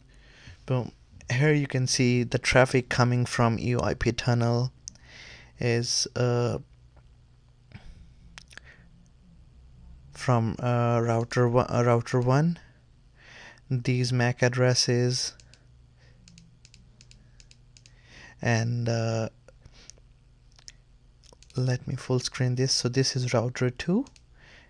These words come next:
And go to addresses. So here we have address one ninety-one six eight twenty-one dot one zero one, that is wan address,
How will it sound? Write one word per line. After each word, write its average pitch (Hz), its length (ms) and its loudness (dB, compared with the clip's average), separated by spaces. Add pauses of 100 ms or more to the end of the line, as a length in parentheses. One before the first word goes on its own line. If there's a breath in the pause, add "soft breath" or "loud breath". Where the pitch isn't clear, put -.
(160 soft breath)
And - 300 -8
go 123 200 0
to 120 220 -2
addresses. 127 680 2
So 127 220 2
here 131 260 4
we 131 200 2
have 123 400 -2
address 120 520 0
one 131 180 2
ninety-one 127 480 -2
six - 240 -6
eight 120 160 2
twenty-one 120 480 2
dot 117 260 -2
one 120 200 2
zero 120 200 4
one, 127 240 2
that 120 160 2
is 120 120 2
wan 131 220 4
address, 160 420 4